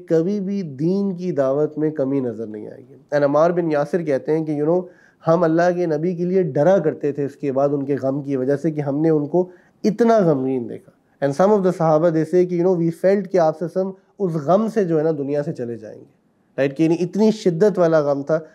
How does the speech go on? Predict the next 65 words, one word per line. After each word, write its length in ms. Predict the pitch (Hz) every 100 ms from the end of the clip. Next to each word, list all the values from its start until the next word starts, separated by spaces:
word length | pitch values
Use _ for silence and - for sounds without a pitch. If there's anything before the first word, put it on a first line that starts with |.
| _
کہ 80 | 160
پتہ 220 | 160 175
نہیں 220 | 196 190
کیسے 300 | 190 175 180
آگے 240 | 180 147 156
چیزیں 320 | 147 143 147
چلیں 300 | 139 139 139
گی، 120 | 147 156 _ _
رائٹ؟ 200 | 131 151 170 - _
And 120 | 147 156
you 60 |
know, 140 | 180 190
they 140 | 170
say 280 | 165 185 180
کہ 180 | 180 165 - _ _
صح-، 160 | 160 135 143
صحابہ 300 | 160 165 170
کہتے 260 | 160 156
ہیں 100 | 175
کہ 120 | 175
because 340 | 156 156 170 156
اس 80 | 139
زمانے 340 | 143 143 165
میں 120 | 170
کچے 320 | 165 151 -
مکان 400 | 180 147 139 143
تھے 180 | 151 160 - _ _
کہ 100 | 156
جب 180 | 156 165
ہم 120 | 170
رسول 260 | 160 170 175
اللہ 100 | 180
کے 140 | 180
گھر 120 | 165 156
کے 160 | 175
باہر 220 | 143 151
سے 160 | 170 180
گزرا 300 | 143 143 180
کرتے 320 | 175 127 143
تھے 180 | 139 165 - _ _
تو 140 | 156 160
ہمیں 180 | 180
رونے 360 | 170 147 185 202
کی 140 | 185
آوازیں 360 | 175 143 139 156
آتی 240 | 143 143
تھیں 120 | 147 160
اور 80 |
ہمیں 140 | 151 151
اللہ 160 | 147 151
کے 80 | 156
نبی 220 | 151 165
کی 120 | 170
آواز 280 | 160 143 143
آتی 220 | 139 143
تھی 120 | 139 156
کہ 80 |
وہ 100 | 156
اپنی 160 | 151 156
بیٹیوں 360 | 135 135 160 160
کو 100 | 160
تسلی 420 | 143 147 147 165
دے 180 | 131
رہے 60 |
ہیں، 60 | 120